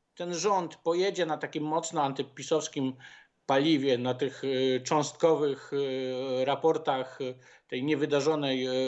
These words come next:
y, komisji, <laughs> pseudokomisji do spraw, y, szukania czy ścigania wpływów, y, rosyjskich, ale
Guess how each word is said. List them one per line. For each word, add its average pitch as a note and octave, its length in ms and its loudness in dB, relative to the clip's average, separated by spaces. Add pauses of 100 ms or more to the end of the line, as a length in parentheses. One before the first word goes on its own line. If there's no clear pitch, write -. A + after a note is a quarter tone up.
(240)
y, B2 40 -4
komisji, C#3 760 -2 (320)
<laughs> C#3 260 -6
pseudokomisji C3+ 920 0
do B2+ 160 -8
spraw, B2+ 380 -4
y, B2 840 -4
szukania C3 480 2
czy C3 200 -8
ścigania C3 520 -2
wpływów, B2+ 640 -4
y, C3 220 -4 (380)
rosyjskich, D#3 760 0 (460)
ale G3 500 4